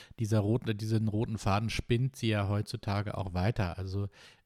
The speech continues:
diese moderne Vermarktung, die sie macht, ist auch immer mit ihrem Mann und ihrem Partner zusammen und, ähm, das kommt auch sehr gut rüber. Also das ist auch ein Aspekt, der, es ist halt ein sehr persönlicher Aspekt da dabei.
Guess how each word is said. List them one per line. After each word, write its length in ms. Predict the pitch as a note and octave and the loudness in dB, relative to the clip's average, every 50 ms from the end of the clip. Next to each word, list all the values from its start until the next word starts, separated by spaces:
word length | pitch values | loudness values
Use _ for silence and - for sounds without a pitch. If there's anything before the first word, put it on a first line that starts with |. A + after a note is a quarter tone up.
| _ - - | _ -10 -8
diese 180 | G#2+ G#2+ G#2+ | -6 -4 -4
moderne 560 | G2+ G2+ G2+ G2+ G2+ F#2+ G2+ F#2+ G2 G#2+ A2 | -4 -2 -4 -4 -4 -4 -2 -2 -2 -2 -4
Vermarktung, 680 | - - G#2+ G2 F#2+ F#2 G2 - - - A2+ G2+ G2 - | -4 -4 -4 -2 0 -2 -2 -2 -4 -6 -6 -6 -6 -6
die 100 | - G2 | -6 -6
sie 160 | F#2+ G2+ G2+ G2 | -6 -4 -4 -2
macht, 420 | F#2+ F#2 F#2 F#2+ - - - - | -2 -2 -2 -2 -4 -8 -14 -18
ist 320 | - - A#2+ A2 - - | -12 -8 -8 -8 -6 -6
auch 160 | - G2+ F2+ - | -6 -8 -6 -6
immer 220 | A2+ G#2+ A2 G2+ | -6 -4 -4 -4
mit 160 | G2+ G#2 - | -4 -6 -6
ihrem 260 | G#2 G2 F#2 F#2+ F#2 | -6 -6 -6 -4 -4
Mann 320 | F#2 F2+ F2+ F#2+ A#2 C3+ C#3 | -4 -4 -4 -4 -4 -4 -4
und 120 | A#2+ A2 | -4 -4
ihrem 180 | G#2+ G2+ G2+ G2 | -4 -4 -4 -4
Partner 320 | - G2 G#2 - A2+ A2 | -6 -6 -6 -4 -6 -8
zusammen 460 | - - A2+ G#2 G#2+ G#2+ A2+ B2 B2 - - - - - - _ _ _ | -6 -6 -6 -4 -2 -2 -2 -4 -6 -8 -12 -18 -20 -20 -20 _ _ _
und, 380 | - G#2 G#2+ G#2+ G2+ - - - - - - _ _ | -2 0 0 -2 -2 -6 -12 -16 -18 -20 -20 _ _
ähm, 260 | F#2+ G2 G2+ G#2 G2+ - | -4 -2 -2 -2 -2 -2
das 160 | G#2+ - - | -4 -2 -2
kommt 180 | - C3+ - | -2 -4 -2
auch 120 | A2 F#2+ - | -4 -8 -4
sehr 160 | - A2 A2 | -4 -4 -2
gut 200 | A2 G#2+ G#2 - | -2 -4 -4 2
rüber. 400 | A2 A#2+ B2 G#2+ E2+ D2+ D2 C#2+ | 2 4 4 4 2 0 -2 -4
Also 220 | D#2 E2 E2 F2 | -6 -6 -4 -4
das 220 | F2 F#2+ G2 - - | -4 -4 -4 -4 -6
ist 160 | G#2+ - - | -8 -8 -6
auch 180 | - A2+ - A2 | -8 -6 -6 -6
ein 100 | G#2+ F#2+ | -6 -6
Aspekt, 520 | G2+ G2+ - - A2+ A2 - _ _ - | -8 -10 -6 -6 -6 -6 -6 _ _ -4
der, 360 | G#2 G2+ G2+ G2+ G2+ G2+ G2 - - - - _ - | -2 0 0 0 0 0 -2 -4 -10 -20 -20 _ -8
es 180 | G#2+ F#2 - | -8 -8 -6
ist 260 | G2 A#2 A2 - - - | -6 -6 -6 -6 -6 -4
halt 260 | G2+ A2 A2+ A2+ A#2 | -4 -4 -4 -4 -4
ein 180 | A#2 A2+ A2 G#2+ | -6 -4 -4 -4
sehr 280 | G2+ G#2+ G#2+ G#2 G#2+ | -2 -2 0 0 -2
persönlicher 1200 | - - _ - G#2+ G2+ G2 G2 F#2+ G2 G2+ G#2 G#2+ A2 A2+ A2+ A#2 A2 G2+ F2+ - - E2+ - - | -4 -4 _ -2 0 0 0 -2 -4 -4 0 2 2 4 2 2 2 0 0 -2 -4 -6 -10 -10 -10
Aspekt 560 | F2+ - - - - E2+ - - _ - - _ _ _ _ _ - | -10 -12 -10 -8 -8 -8 -8 -10 _ -20 -20 _ _ _ _ _ -12
da 100 | E2+ E2+ | -10 -10
dabei. 600 | E2 E2+ E2 D#2+ E2 E2 E2 F2 G2 A#2+ D3 | -8 -8 -8 -6 -6 -6 -6 -4 -4 -4 -6